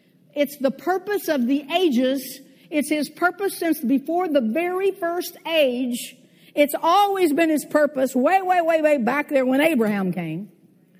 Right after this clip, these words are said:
And he's gonna bring forth the Messiah, and the Messiah is gonna bring forth a body. It's God's eternal purpose of the ages, according to the eternal purpose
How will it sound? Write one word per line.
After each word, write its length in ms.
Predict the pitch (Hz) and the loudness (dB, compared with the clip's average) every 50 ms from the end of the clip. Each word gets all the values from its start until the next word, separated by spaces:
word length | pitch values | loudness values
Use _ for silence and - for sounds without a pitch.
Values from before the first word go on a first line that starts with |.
| _ _ _ _ _ _ | _ _ _ _ _ _
And 100 | - 202 | -4 -2
he's 140 | 240 220 196 | -2 0 2
gonna 220 | 180 269 302 311 285 | 2 2 2 0 0
bring 240 | 269 294 302 294 285 | 0 0 0 0 0
forth 260 | 294 294 302 294 294 | 2 2 0 2 0
the 60 | 285 | 0
Messiah, 500 | 277 285 277 - - 294 285 302 302 277 | -2 -2 -2 -2 -2 -2 0 0 0 0
and 140 | 277 262 233 | 0 -2 -2
the 40 | 202 | -4
Messiah 360 | 208 208 - 277 285 311 302 | -4 -4 -4 -4 -2 -2 -2
is 80 | 277 247 | 0 2
gonna 180 | 277 294 294 | 2 2 0
bring 240 | 269 285 311 285 277 | 0 -2 -2 -4 -4
forth 220 | - 302 294 285 | -2 -4 -4 -2
a 80 | 285 254 | -2 -2
body. 480 | 208 185 247 302 294 285 277 285 277 277 - - _ _ _ _ _ _ _ _ _ _ _ _ _ _ _ _ _ - | -2 -2 -2 -2 -4 -4 -4 -6 -8 -10 -14 -20 _ _ _ _ _ _ _ _ _ _ _ _ _ _ _ _ _ -4
It's 200 | 302 302 - - | -2 -2 -2 0
God's 480 | 196 175 269 311 349 381 392 370 302 320 | 0 0 0 0 2 0 0 0 -2 -2
eternal 560 | 285 277 233 - - 330 370 381 381 381 381 | -4 -4 -4 -2 -2 -2 0 0 0 0 -2
purpose 560 | 381 381 - 320 320 320 320 339 330 311 - - | -2 -4 -2 -2 -2 -2 -2 -4 -6 -6 -6 -4
of 220 | - 277 277 233 214 | -2 -2 0 0 0
the 160 | 254 262 247 269 | -2 -2 -2 -2
ages, 680 | 320 370 453 370 226 196 214 147 147 - - - - - _ _ _ _ _ _ _ _ _ _ _ _ _ _ _ _ _ _ _ _ _ _ - | -2 0 0 0 0 -2 -4 -4 -6 -10 -12 -12 -14 -18 _ _ _ _ _ _ _ _ _ _ _ _ _ _ _ _ _ _ _ _ _ _ -8
according 540 | 254 240 - - 311 339 349 359 370 370 320 | -8 -8 -4 -4 -4 -2 -2 -2 -4 -6 -4
to 180 | - 330 294 240 | -2 -2 -2 0
the 180 | 233 233 240 | -2 -2 -4
eternal 400 | 214 175 - - 320 339 339 339 | -4 -6 -4 -4 -4 -2 -2 -4
purpose 520 | 330 - 330 320 302 311 302 294 285 - | -4 -4 -4 -4 -2 -2 -4 -6 -6 -8